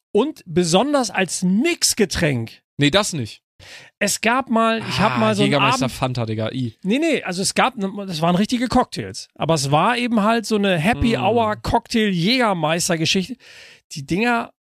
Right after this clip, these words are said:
Speaker 1: das hat nicht schlecht geschmeckt, aber den Jägermeister kriegst du da drin nicht tot.
Speaker 2: Nee.
Speaker 1: Du hast immer dieses, dieses bittere Kräuter, diese bittere Kräuterscheiße da
Speaker 2: Ja.
Speaker 1: drin gehabt. Das war
Speaker 2: Ja.
Speaker 1: Wahnsinn. Hier der, der, der
Speaker 2: Ich
Speaker 1: Chat
Speaker 2: check
Speaker 1: ist
Speaker 2: das sehr.
Speaker 1: aktiv.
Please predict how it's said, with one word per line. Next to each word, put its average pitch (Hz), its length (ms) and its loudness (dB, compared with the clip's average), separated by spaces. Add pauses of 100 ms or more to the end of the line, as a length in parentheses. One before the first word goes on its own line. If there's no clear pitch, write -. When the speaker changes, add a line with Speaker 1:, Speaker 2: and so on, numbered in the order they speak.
(120)
Speaker 1:
das - 300 -4
hat 196 220 -2
nicht 180 260 0
schlecht 196 360 -4
geschmeckt, 240 440 -2
aber 165 220 -2
den 151 180 -2
Jägermeister 185 600 -2
kriegst - 280 -4
du 190 40 -2
da 165 100 0
drin 170 220 -2
nicht 156 200 -4
tot. 127 340 -2 (280)
Speaker 2:
Nee. 123 140 0
Speaker 1:
Du 143 80 4
hast 165 180 0
immer 240 320 2
dieses, 214 600 0 (760)
dieses 165 400 -4 (280)
bittere 214 400 -2
Kräuter, 156 1040 -2 (400)
diese 170 320 -6
bittere 190 320 -4
Kräuterscheiße 151 760 -2
da 131 80 -4
Speaker 2:
Ja. 127 160 2
Speaker 1:
drin 131 120 -4
gehabt. 131 240 -8
Das - 160 -10
war - 100 2
Speaker 2:
Ja. 156 100 2
Speaker 1:
Wahnsinn. 165 240 -2 (260)
Hier 240 140 0
der, 208 280 2
der, 180 180 0
der 175 180 0
Speaker 2:
Ich 135 80 -2
Speaker 1:
Chat 214 140 2
Speaker 2:
check 135 80 -4
Speaker 1:
ist 135 80 0
Speaker 2:
das 240 80 0
sehr. 127 160 2
Speaker 1:
aktiv. 120 120 -10